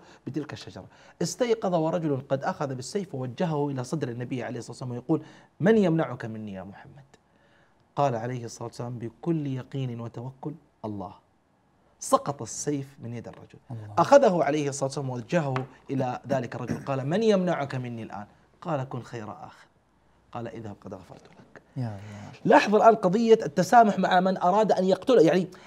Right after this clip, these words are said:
Speaker 1: لا يوجد لا يوجد مرحلة في الإساءة أعلى منك،
Speaker 2: أكثر.
Speaker 1: من هذه الإساءة.
Speaker 2: يعني أكثر من
Speaker 1: يعني،
Speaker 2: هذا ما
Speaker 1: يعني شخص الآن يقول: "يا أخي والله أنا دعيت فلان إلى زواجي ما حضر أو مناسبة ما حضر، أنا ما أحضر له ولا أفعل له ولا يمكن".
Speaker 2: نعم.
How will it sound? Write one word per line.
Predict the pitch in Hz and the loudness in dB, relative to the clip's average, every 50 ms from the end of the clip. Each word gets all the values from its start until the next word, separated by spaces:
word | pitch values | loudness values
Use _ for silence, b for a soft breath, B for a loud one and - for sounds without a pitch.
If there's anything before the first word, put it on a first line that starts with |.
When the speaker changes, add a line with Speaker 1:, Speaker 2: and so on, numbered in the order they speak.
| B B | B B
Speaker 1:
لا | 175 180 208 226 233 | 4 8 10 12 12
يوجد | 233 254 254 240 208 147 165 175 170 - - - _ _ _ _ _ - | 10 10 8 4 4 6 4 2 0 -2 -12 -20 _ _ _ _ _ 4
لا | 156 185 196 | 8 10 10
يوجد | 190 220 208 180 139 139 131 117 | 10 10 10 8 8 6 4 4
مرحلة | 175 196 185 - - 156 139 135 123 120 | 4 4 4 2 2 2 2 2 2 2
في | - 208 | 4 4
الإساءة | 208 - 190 185 - 233 226 214 | 4 4 4 4 6 8 8 10
أعلى | 208 202 190 160 165 143 | 10 10 10 10 6 4
منك، | 131 127 107 - - | 4 2 -2 -6 -8
Speaker 2:
أكثر. | 135 - - 131 117 | -8 -6 -2 0 0
Speaker 1:
من | |
هذه | - 131 120 | 0 0 -2
الإساءة. | 120 107 101 135 139 | -4 -8 -6 -4 -4
Speaker 2:
يعني | 131 127 131 135 | -2 -2 -2 -4
أكثر | - - 147 135 | -2 0 0 2
من | 139 | 2
Speaker 1:
يعني، | 139 147 147 | 2 2 2
Speaker 2:
هذا | 147 147 139 127 - 131 | -2 -2 -6 -8 -8 -6
ما | 127 120 | -2 2
Speaker 1:
يعني | 151 160 170 160 | 2 2 2 2
شخص | 143 196 - - - | 0 0 -2 0 0
الآن | 151 - 135 151 147 143 | 0 2 2 2 2 2
يقول: | 139 147 151 151 | 0 2 2 2
"يا | 156 147 | 0 0
أخي | 135 139 143 | -2 -4 -4
والله | 147 147 147 143 143 | -2 0 0 0 0
أنا | 139 139 135 131 - - - | 0 -2 -2 -4 -6 -8 -8
دعيت | 127 135 131 139 151 139 135 - | -4 -2 -2 0 -2 -2 -4 -6
فلان | - 139 131 143 139 135 127 | -8 -4 -2 -2 -2 -2 -2
إلى | 123 123 120 117 113 | -4 -4 -6 -6 -4
زواجي | 110 127 131 143 139 131 120 123 | -4 -2 -2 -2 -2 -2 -4 -4
ما | 123 131 131 131 | -4 -4 -4 -4
حضر | 135 160 147 160 170 - | -4 -4 -4 -4 -4 -4
أو | 135 131 | -2 -2
مناسبة | 127 135 147 143 139 - 139 135 | -2 -2 -4 -4 -2 -2 -2 -4
ما | 131 123 | -4 -6
حضر، | - 156 165 | -6 -4 -4
أنا | 165 151 147 | -2 -2 -2
ما | 156 156 - 160 | -4 -4 -4 -4
أحضر | 151 - - 131 139 139 | -6 -6 -6 -6 -4 -2
له | 147 151 147 | 0 0 2
ولا | 147 139 147 143 143 135 - | 2 4 4 4 2 2 0
أفعل | 143 139 - - 143 147 151 | -4 -6 -4 -4 -2 -2 0
له | 156 147 | 0 0
ولا | 151 151 151 151 151 | 2 4 4 6 6
يمكن". | 151 151 135 123 | 4 4 2 0
Speaker 2:
نعم. | 98 | -4